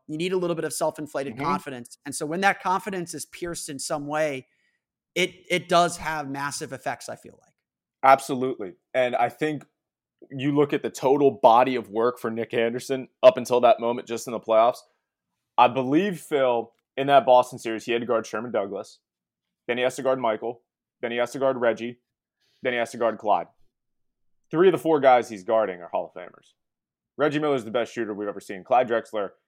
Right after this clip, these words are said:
Speaker 2: is one of the best two guards in the eighties and nineties in the N B A. And then you add in Michael Jordan. So Nick Anderson had a full plate. The fact that he was able to hit shots, hit the big shot in game two against the Pacers,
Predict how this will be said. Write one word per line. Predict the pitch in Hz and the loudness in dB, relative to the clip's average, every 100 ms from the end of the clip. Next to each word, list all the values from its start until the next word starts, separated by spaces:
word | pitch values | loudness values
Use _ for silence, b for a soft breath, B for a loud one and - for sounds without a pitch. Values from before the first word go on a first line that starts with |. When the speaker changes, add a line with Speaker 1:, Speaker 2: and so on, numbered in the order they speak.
| _ | _
Speaker 2:
is | - 98 | -12 -8
one | 107 | -8
of | |
the | 95 | -6
best | 95 - | -8 -6
two | 147 | -6
guards | 123 87 80 - - _ _ _ _ - | -4 -6 -8 -16 -20 _ _ _ _ -12
in | 110 | -8
the | 101 | -4
eighties | 101 98 | -4 -4
and | 92 | -8
nineties | 95 95 87 | -6 -6 -8
in | 85 | -14
the | 85 | -14
N | 85 | -12
B | 90 | -10
A. | 90 101 _ _ _ _ - | -10 -12 _ _ _ _ -8
And | 98 | -6
then | 98 | -6
you | 101 101 | -8 2
add | 98 95 | 4 4
in | 95 90 85 80 _ _ _ _ _ | 2 -4 -10 -20 _ _ _ _ _
Michael | 95 85 80 | -8 -8 -10
Jordan. | 90 90 67 _ _ _ _ _ _ | -10 -10 -10 _ _ _ _ _ _
So | - | -10
Nick | 113 139 | -6 -2
Anderson | 131 123 113 104 | -2 -4 -6 -10
had | 92 98 | -6 -4
a | 92 | -4
full | 87 - 107 | -10 -12 -12
plate. | - - 78 80 _ _ _ _ _ _ _ _ | -12 -10 -10 -12 _ _ _ _ _ _ _ _
The | 110 | -8
fact | - 123 120 | 2 2 2
that | 113 | -2
he | 117 | -4
was | 107 | -4
able | 107 101 101 | -4 -4 -6
to | 98 85 | -12 -8
hit | 120 - | -8 -8
shots, | - 82 82 - - _ _ _ | -6 -6 -8 -12 -20 _ _ _
hit | 147 143 | -4 -2
the | |
big | 123 117 | -2 -4
shot | 98 101 87 - | -4 -2 0 -2
in | 101 92 | -10 -12
game | 87 82 _ _ - | -10 -12 _ _ -14
two | 113 92 | -8 -8
against | 87 82 | -8 -14
the | - | -14
Pacers, | 104 - 113 107 | -12 -10 -10 -14